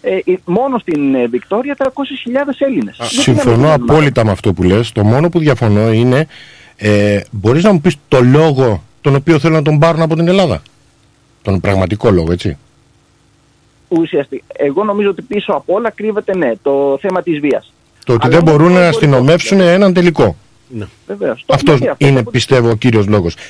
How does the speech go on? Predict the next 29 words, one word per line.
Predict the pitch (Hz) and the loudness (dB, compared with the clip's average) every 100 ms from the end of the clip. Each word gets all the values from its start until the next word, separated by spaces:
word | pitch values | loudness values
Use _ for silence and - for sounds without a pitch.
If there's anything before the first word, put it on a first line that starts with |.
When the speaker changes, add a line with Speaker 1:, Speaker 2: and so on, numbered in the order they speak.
| - | -12
Speaker 3:
Γιατί | 104 113 107 | -2 -2 0
και | 117 | -4
της | - | -4
Ισπανίας | - 95 101 185 160 | -4 -2 0 0 0
που | 175 | 0
έγινε, | 156 123 113 123 175 - - - _ _ | 2 0 0 0 -2 -12 -20 -20 _ _
ε, | 104 | 0
Speaker 1:
Ναι. | 104 101 95 | 0 2 -2
Speaker 3:
εκτός | 107 107 147 127 | -6 -2 -2 0
χώρας, | - 98 113 - | 0 0 0 -4
εκτός | 104 113 | -4 -6
Ισπανίας | - 101 95 92 | -4 -6 -4 -6
και | 104 | -10
Speaker 1:
Ναι. | |
Speaker 3:
της | - | -10
Ιταλίας, | 98 82 85 123 147 - _ _ _ | -8 -4 -2 -4 -4 -18 _ _ _
ε, | 117 | -4
Speaker 1:
Ναι. | 117 143 | -4 -2
Speaker 3:
δεν | 131 | -2
νομίζω | 196 156 107 | 0 0 0
να | 101 | 0
έχουν | 95 98 | -2 -4
γίνει | 95 87 95 | -6 -4 -6
στην | - | -6
Ισπανία | 92 - 98 101 95 | -12 -6 -2 0 -2
σε | - | -4
τελικό | 98 90 85 110 | -8 -6 -4 -6
ποτέ | - 95 - | -4 -6 -2
επεισόδια | 92 - - 82 98 156 | -4 -4 -10 -8 -6 -8